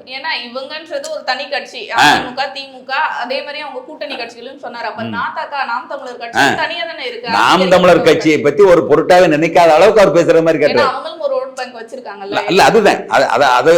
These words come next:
Speaker 2: அது இவர்களுக்கு ஒரு பொருட்டு கிடையாது என்பது போல தவிர்க்கிறாரு. காரணம் என்ன தெரியுமா?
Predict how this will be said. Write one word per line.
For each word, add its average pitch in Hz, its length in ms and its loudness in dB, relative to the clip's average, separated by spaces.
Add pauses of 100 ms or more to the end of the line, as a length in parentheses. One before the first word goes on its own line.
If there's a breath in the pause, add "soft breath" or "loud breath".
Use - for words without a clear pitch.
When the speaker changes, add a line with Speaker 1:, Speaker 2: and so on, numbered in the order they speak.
Speaker 2:
அது 151 200 4
இவர்களுக்கு 185 340 6
ஒரு 156 120 2
பொருட்டு 170 260 0
கிடையாது 160 420 2
என்பது 143 320 -2
போல 113 280 0
தவிர்க்கிறாரு. 123 560 2 (260 loud breath)
காரணம் 156 360 4
என்ன 143 80 0
தெரியுமா? 131 360 2